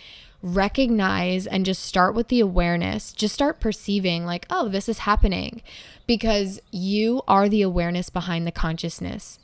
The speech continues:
You are not just the consciousness. You are the awareness behind it. So you and your awareness exists prior to the consciousness and what it's saying.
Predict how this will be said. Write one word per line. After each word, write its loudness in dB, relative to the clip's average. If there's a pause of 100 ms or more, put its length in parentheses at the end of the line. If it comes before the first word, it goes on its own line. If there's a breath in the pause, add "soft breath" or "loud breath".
(100)
You 4
are 4
not 0
just 0
the -2
consciousness. -6
You -2
are 2
the 2
awareness -2
behind -6
it. -8 (460 loud breath)
So 0
you 2
and 0
your 0
awareness -4
exists -4 (240 loud breath)
prior 2
to -2
the -2
consciousness -2 (100)
and 0
what 2
it's -6
saying. -4